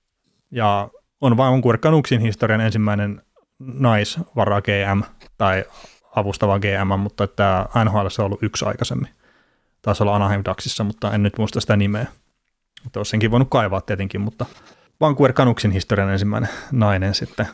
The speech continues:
kyseisessä positiossa. Ja sitten vielä tuonne tilastopuolelle, niin toi Rachel Dorie,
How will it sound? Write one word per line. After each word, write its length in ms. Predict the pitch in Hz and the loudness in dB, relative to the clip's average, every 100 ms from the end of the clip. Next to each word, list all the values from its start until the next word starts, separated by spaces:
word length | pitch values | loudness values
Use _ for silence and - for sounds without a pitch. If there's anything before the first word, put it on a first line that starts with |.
| - | -2
kyseisessä 440 | 117 107 101 101 107 | 0 2 2 0 -2
positiossa. 680 | 104 113 110 - - - - - _ | -2 -2 -6 -8 -6 -8 -10 -18 _
Ja 240 | 113 107 | 0 2
sitten 340 | 104 113 - 104 | 2 0 -2 0
vielä 400 | 107 107 107 107 | 2 2 0 0
tuonne 160 | 123 110 | 0 2
tilastopuolelle, 760 | 127 113 - - 107 101 98 98 | 2 2 0 0 0 2 0 0
niin 260 | 98 98 - | -2 -4 0
toi 140 | 104 | 2
Rachel 300 | 101 101 117 | 2 0 0
Dorie, 380 | 104 101 110 117 | 2 2 2 0